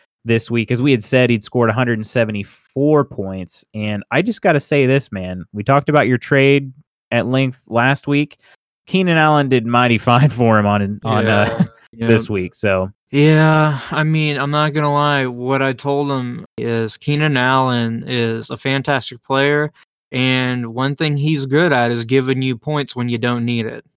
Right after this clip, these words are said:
Speaker 1: <laughs> Yeah.
Speaker 2: And I guarantee you, Derek's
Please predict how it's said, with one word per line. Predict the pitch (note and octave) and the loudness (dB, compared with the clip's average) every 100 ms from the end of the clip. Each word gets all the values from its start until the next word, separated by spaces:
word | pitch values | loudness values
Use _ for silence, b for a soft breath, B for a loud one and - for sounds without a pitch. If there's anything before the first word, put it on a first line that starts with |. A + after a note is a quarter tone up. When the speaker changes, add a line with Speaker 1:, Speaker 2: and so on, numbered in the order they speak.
| - | -4
Speaker 1:
<laughs> | D3+ - A3+ C4 - - - _ B B B | -4 0 2 2 0 0 -2 _ B B B
Yeah. | A2+ - C3 C3 | 0 4 4 2
Speaker 2:
And | B2+ | 0
I | C3 B2+ | -2 -2
guarantee | A2+ B2+ D3 D#3+ F3 G3+ G#3 | 0 0 2 2 0 0 0
you, | F#3 C#3+ C3+ B2+ C3 - _ _ | 0 0 0 -2 -6 -14 _ _
Derek's | C3+ C3+ C#3+ C3+ | -2 2 0 -2